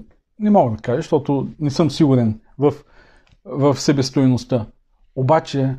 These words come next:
за мен беше страхотно, приготвено от моята съпруга.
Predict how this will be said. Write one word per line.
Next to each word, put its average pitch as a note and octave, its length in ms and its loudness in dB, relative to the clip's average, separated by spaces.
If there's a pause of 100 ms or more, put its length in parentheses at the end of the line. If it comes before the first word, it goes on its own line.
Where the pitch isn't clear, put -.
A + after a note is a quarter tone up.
за C3 180 -2
мен C#3 180 2
беше C3 480 -2 (720)
страхотно, B2+ 680 -4
приготвено C3 540 -2
от A2+ 120 -8
моята B2+ 300 -2
съпруга. A2 480 -4